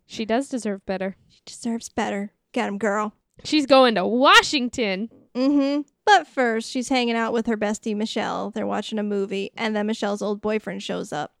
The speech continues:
Speaker 2: Mike wants her back.
Speaker 1: "I miss your smell."
Speaker 2: "I miss your smell." That's a thing. That's a thing.
Speaker 1: That is a thing. No, you can't tell me that that's not a thing. I was the one who had
Speaker 2: No.
Speaker 1: Sam send me shirts.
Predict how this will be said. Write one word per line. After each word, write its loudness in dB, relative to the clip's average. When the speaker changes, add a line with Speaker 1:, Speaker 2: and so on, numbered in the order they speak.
Speaker 2:
Mike -6
wants -4
her -2
back. -6
Speaker 1:
"I -4
miss -4
your -4
smell." -10
Speaker 2:
"I -6
miss -8
your -2
smell." -4
That's -2
a -4
thing. -6
That's 2
a 4
thing. 0
Speaker 1:
That 6
is 2
a 2
thing. -8
No, 6
you 4
can't 6
tell 8
me 2
that 2
that's 2
not 6
a 4
thing. 4
I 6
was 6
the 4
one 0
who 2
had 8
Speaker 2:
No. 6
Speaker 1:
Sam 6
send 2
me -2
shirts. -4